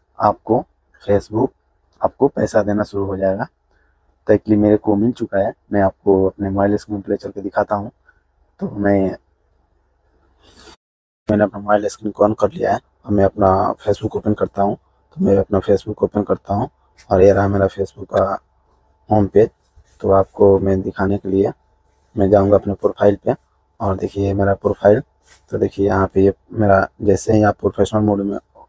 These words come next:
on कर देंगे, तो यहाँ पे मेरा professional dashboard दिख रहा है, आपको यहाँ पे friend दिख रहा होगा। तो जैसे ही आप उसको enable करेंगे professional mode को, तो आपको यहाँ पे professional dashboard आ जाएगा। तो मैं अपना dashboard पर click करता हूँ।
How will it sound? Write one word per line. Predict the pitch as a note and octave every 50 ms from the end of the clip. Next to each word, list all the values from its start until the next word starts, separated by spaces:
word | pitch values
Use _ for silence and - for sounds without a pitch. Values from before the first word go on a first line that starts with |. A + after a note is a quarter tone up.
| _ _
on | - A#2+ A#2
कर | A2+ - G#2+ G2+
देंगे, | G2+ G2 G2+ A2+ - - _ _ _ _ _ _ -
तो | G#2+
यहाँ | G2+ F#2+ G2 F#2+
पे | - G2+
मेरा | G2+ G2 G2 G2+
professional | - - - G2+ - - G#2 G2+ - - A2 A2 A2+ B2+ - - _ _ _ _ _ _ -
dashboard | - G2+ G2 - G#2+ G#2 G2
दिख | - - - -
रहा | G2 G2
है, | G2+ - - _ _ _ -
आपको | G#2+ G#2+ - - A2+
यहाँ | G#2+ G#2 G2+ G2+
पे | - G2
friend | - - A#2+ A#2+ A#2+
दिख | G#2+ G#2+ - -
रहा | G2 G2
होगा। | F#2+ F#2+ G2+ A2 - - _ _ _ _ _ -
तो | G2+
जैसे | F#2+ G#2 G#2 - - A#2
ही | A#2 A2+
आप | A2+ A2 A2 - _ _ _ _ _ _ _ _ _ _ _ _ _ _
उसको | - - - - - A3+ A3
enable | G#3+ G#3 G#3+ G#3+ B2
करेंगे | A#2+ - A3 G#3+ G2+ G2+
professional | - - G#2+ G#2 - G#2 G#2 A#2 A2+
mode | A2 G#2+ -
को, | - - - - - _ _ _ _ _
तो | - G#2
आपको | G2+ - - G#2+
यहाँ | G#2+ G2+
पे | F2+ A2
professional | - - A2 F#2+ - G#2+ G#2 - - B2 B2+ A#2+
dashboard | - G#3 - - A2 G#2+ G#2
आ | G2+
जाएगा। | G2 G2 F#2+ F#2+ G2+ D3 - - _ _ _ _ - _ _
तो | -
मैं | G2+ G2+ G#2
अपना | G2+ - G#2 G2+ G2
dashboard | G2 F#2+ F#2 - A2+ G#2
पर | - _ G#2+ G2+
click | - - G#2+ G2+ -
करता | G2 G2 - - G2+
हूँ। | G2+ C3